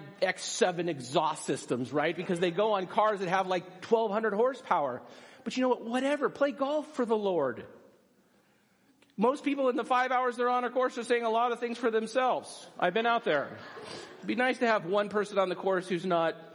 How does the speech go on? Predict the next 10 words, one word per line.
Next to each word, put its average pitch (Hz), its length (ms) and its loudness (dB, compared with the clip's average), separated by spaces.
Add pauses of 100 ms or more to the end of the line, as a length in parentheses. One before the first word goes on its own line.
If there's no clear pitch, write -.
(240)
of 185 160 2
the 160 80 4
course. - 580 -4 (1700)
When 196 80 0
your 214 80 2
ball 214 260 4
goes 247 200 0
in 240 60 -6
the 233 80 2
water, 226 400 4